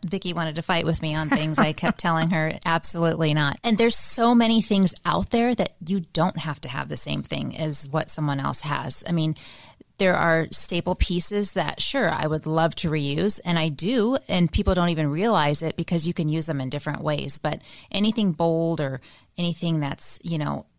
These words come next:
your main, say your main flooring, uh, never ever will I do things twice. Um, you know, it, and it's,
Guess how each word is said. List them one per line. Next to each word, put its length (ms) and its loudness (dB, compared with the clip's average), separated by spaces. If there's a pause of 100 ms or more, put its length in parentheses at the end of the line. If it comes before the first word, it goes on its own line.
your 200 -2
main, 560 2
say 200 -4
your 100 0
main 220 2
flooring, 460 -2
uh, 140 -6
never 320 -2
ever 300 -4
will 160 -2
I 160 0
do 240 -4
things 320 -2
twice. 460 -2 (440)
Um, 500 -2 (720)
you 120 2
know, 220 4
it, 240 -4
and 160 2
it's, 320 -4